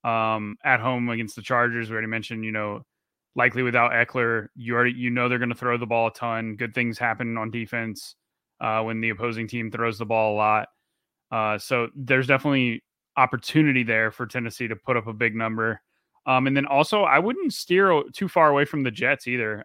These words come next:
I know they're on the road, um, twenty-seven hundred at Dallas. Uh, doesn't really scare me. Da-,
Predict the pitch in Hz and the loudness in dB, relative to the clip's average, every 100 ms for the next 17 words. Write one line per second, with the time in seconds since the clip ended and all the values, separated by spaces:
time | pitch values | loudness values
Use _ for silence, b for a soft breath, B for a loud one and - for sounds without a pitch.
0 | 123 131 151 151 143 123 123 120 117 - | -4 0 2 2 2 2 2 2 0 -8
1 | _ _ _ _ 120 113 110 - 135 131 | _ _ _ _ 0 0 -2 -2 -2 0
2 | 139 127 127 123 117 120 117 110 113 110 | 0 0 0 0 0 0 0 0 0 0
3 | - - _ _ _ _ _ 123 123 120 | -4 -18 _ _ _ _ _ 0 0 2
4 | 143 160 175 156 - 139 135 120 123 | 2 2 0 0 0 0 0 2 0